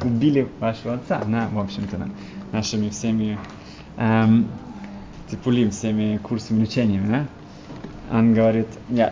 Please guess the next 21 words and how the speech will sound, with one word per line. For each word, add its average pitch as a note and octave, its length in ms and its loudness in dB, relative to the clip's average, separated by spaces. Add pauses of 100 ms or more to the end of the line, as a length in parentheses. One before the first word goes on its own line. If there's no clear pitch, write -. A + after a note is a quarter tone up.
только D#3 300 2
что, A#2 440 4 (360)
э, G#2 280 -8
сам, G2+ 200 -2
я G2 60 -4
сидел A2+ 440 4
со A2+ 140 -6
своим G#2+ 320 0 (180)
отцом, A#2 460 -2 (920)
он A#2+ 120 4
мне C3 100 8
рассказал A#2+ 320 6
следующее, G#2 480 2 (2000)
что G#2 260 -4
когда A2 300 4
у D3 60 2
него D3 180 2
была A#2+ 140 2
клиническая B2+ 500 0
смерть, G#2+ 420 -6 (1040)
то G#2+ 300 2